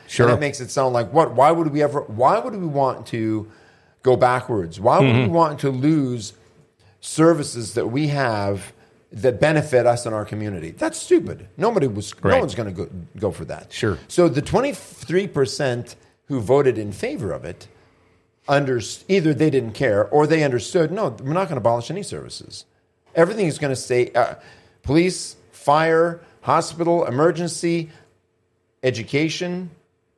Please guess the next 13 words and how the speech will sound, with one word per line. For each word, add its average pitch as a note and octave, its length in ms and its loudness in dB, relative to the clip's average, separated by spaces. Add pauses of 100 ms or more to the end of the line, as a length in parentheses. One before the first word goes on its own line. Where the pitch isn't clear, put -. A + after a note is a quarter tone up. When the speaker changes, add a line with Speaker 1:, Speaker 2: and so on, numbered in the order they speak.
(340)
Speaker 2:
that's F3+ 240 -6
not A#3 180 -6
gonna F3 140 -4
be C3+ 160 -2
affected C3 440 -4
by D2 180 -2
this." - 360 -14 (260)
What E3+ 200 6
will D4+ 220 6
be E3+ 140 4
affected G#2 500 0
by E2 200 0
this E2+ 380 -10